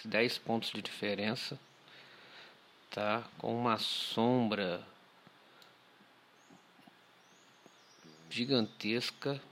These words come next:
um movimento de mil e setecentos pontos, tá? A gente já tinha, a gente tinha falado que poderia ser um doji, mas a gente achou que ia ser um doji mais pra dentro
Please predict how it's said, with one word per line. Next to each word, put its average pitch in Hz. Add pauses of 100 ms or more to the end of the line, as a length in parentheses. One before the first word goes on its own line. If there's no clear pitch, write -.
(220)
um 120
movimento 110
de 98
mil 120
e -
setecentos -
pontos, - (1000)
tá? 98
A 98
gente 101
já 98
tinha, 131 (1400)
a 151
gente 95
tinha 101
falado 98
que -
poderia 101
ser -
um 104
doji, 110
mas 123
a 123
gente 117
achou 117
que 127
ia 123
ser 127
um 127
doji 117
mais 117
pra 127
dentro 117